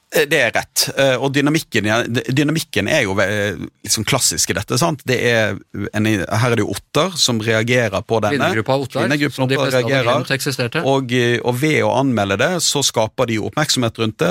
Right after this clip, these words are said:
Speaker 1: så begynner mediene å skrive om det, så blir den debatten mye større enn denne bussen i seg selv, for den begynner da å handle om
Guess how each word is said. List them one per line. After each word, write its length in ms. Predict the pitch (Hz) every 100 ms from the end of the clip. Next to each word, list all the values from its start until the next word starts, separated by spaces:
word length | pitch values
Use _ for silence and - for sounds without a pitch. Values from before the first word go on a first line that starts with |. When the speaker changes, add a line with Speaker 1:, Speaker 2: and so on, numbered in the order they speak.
| 170
Speaker 1:
så 80 | 113
begynner 220 | 113 107
mediene 320 | 120 123 107
å 60 | 104
skrive 260 | - 139 147
om 120 | 135
det, 100 | 117
så 120 | 113
blir 1040 | 113 110 104 101 104 170 - 110 - 117 113
den 160 | 110
debatten 400 | 107 107 123 107
mye 100 | 113
større 640 | 123 - - 156 143 107 98 131
enn 220 | 123 104
denne 260 | 110 139 113
bussen 320 | 143 - 131
i 80 | 156
seg 160 | 156 147
selv, 240 | 185 165
for 80 | - 123
den 60 |
begynner 240 | 143 135 123
da 60 | 135
å 80 |
handle 260 | 120 131 143 -
om 220 | 123